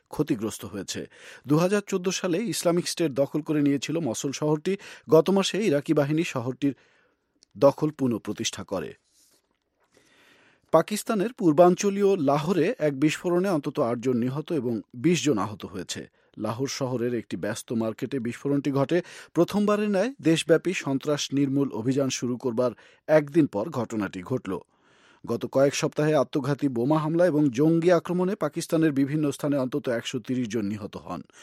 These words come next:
ওইসব হামলার দায় স্বীকার করে পাকিস্তানি তালিবান এবং ইসলামিক স্টেট। যুক্তরাষ্ট্রের শিক্ষা প্রতিষ্ঠানের পরিবর্তিত লিঙ্গের শিক্ষার্থীদের লিঙ্গ পরিচয়ের ভিত্তিতে বাথরুম এবং লকার ব্যবহারের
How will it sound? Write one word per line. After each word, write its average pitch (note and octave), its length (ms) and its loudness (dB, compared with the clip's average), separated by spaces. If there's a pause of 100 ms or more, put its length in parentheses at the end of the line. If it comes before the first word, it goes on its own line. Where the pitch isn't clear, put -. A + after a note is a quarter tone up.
(160)
ওইসব A#2 320 -4
হামলার G#2+ 380 -4
দায় G2+ 160 -6
স্বীকার C#3+ 320 -2
করে D3 280 2 (380)
পাকিস্তানি E3+ 540 -4
তালিবান C3+ 460 0
এবং A#2 220 -2 (320)
ইসলামিক F#2+ 440 -6
স্টেট। - 280 -10 (1500)
যুক্তরাষ্ট্রের G#3+ 600 2
শিক্ষা - 460 -4
প্রতিষ্ঠানের C#3 600 -2 (300)
পরিবর্তিত G3 560 4
লিঙ্গের G#3 400 4
শিক্ষার্থীদের F3+ 840 -2
লিঙ্গ D#3+ 360 2
পরিচয়ের D3 520 2
ভিত্তিতে D#3 500 -4
বাথরুম C#3+ 540 -2
এবং E3 300 2
লকার D3+ 300 4
ব্যবহারের C3+ 480 2